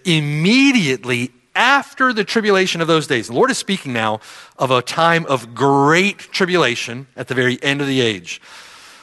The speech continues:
Tribulation, uh, in Matthew twenty-four is described like a woman, uh, in birth pangs, right? Birth pains increase in frequency and in severity until the baby comes, right? And so in a similar fashion,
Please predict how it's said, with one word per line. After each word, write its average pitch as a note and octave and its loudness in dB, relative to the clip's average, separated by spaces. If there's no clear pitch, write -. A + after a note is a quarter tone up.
Tribulation, D3 -2
uh, B2 0
in A#2 -8
Matthew C3+ -4
twenty-four C#3+ -4
is A#2 -4
described A#2+ -2
like A#2+ -2
a B2+ -4
woman, B2 -6
uh, A#2 -4
in A#2 -8
birth A2+ -2
pangs, F#2 -10
right? B2 -4
Birth G3+ 0
pains A2 -8
increase E3+ -2
in B2 -4
frequency F3+ -4
and D3+ -4
in C#3 -6
severity A#2 -2
until A#2 -4
the A2+ -12
baby D3 -4
comes, F2 -12
right? C#3+ 0
And C3 -4
so D3 2
in C#3+ -2
a B2 -2
similar G3 0
fashion, D#3 -4